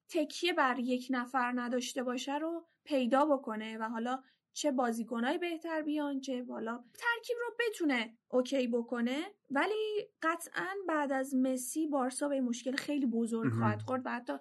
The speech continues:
Speaker 1: شاید شاهد این باشیم که بارسا از اون رده‌های حالا اول، دوم، سوم به خیلی پایین‌ترم سقوط بکنه، مگر اینکه، اه، مدیریت تیم بخواد کاری بکنه که این اتفاق نیفته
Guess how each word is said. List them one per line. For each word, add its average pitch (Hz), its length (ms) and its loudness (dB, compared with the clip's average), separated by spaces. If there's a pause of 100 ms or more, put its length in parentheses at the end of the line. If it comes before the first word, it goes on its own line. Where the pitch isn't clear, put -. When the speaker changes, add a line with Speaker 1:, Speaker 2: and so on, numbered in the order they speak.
(200)
Speaker 1:
شاید 277 260 0
شاهد 247 460 0
این 294 160 0
باشیم 302 300 -2
که 302 100 -6
بارسا 254 480 -2 (380)
از 254 180 0
اون 285 200 0 (300)
رده‌های 277 400 2
حالا 285 200 2
اول، 254 500 4
دوم، 254 360 2
سوم 285 420 -4
به 330 160 -2 (140)
خیلی 349 300 0
پایین‌ترم 262 640 0 (220)
سقوط 240 420 -2
بکنه، 208 400 -8
مگر 269 220 0
اینکه، 294 400 -2 (320)
اه، 233 240 -4
مدیریت 240 720 0
تیم 311 360 -2
بخواد 294 320 -2 (240)
کاری 330 240 4
بکنه 349 400 -2
که 339 100 -6
این 320 140 2
اتفاق 254 460 0
نیفته 359 680 -2